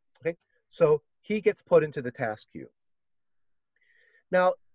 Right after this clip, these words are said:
the right half, the interesting thing is, the right half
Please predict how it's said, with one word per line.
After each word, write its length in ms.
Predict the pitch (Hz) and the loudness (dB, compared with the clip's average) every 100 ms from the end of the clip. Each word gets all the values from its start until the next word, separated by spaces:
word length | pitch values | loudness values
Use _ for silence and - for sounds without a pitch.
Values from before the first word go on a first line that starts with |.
| - | -4
the 100 | 185 | 0
right 420 | 170 175 240 311 247 | 0 2 2 2 -4
half, 500 | - 131 104 107 139 _ _ - | -4 -2 -2 -6 -10 _ _ -12
the 100 | 170 | -2
interesting 440 | 233 262 254 247 | -2 -4 -10 -8
thing 220 | 202 185 156 | -6 -2 -2
is, 220 | 147 - _ _ _ | -2 -6 _ _ _
the 100 | 170 | -6
right 340 | 160 208 285 - | 0 2 2 0
half 320 | 214 190 | -4 -4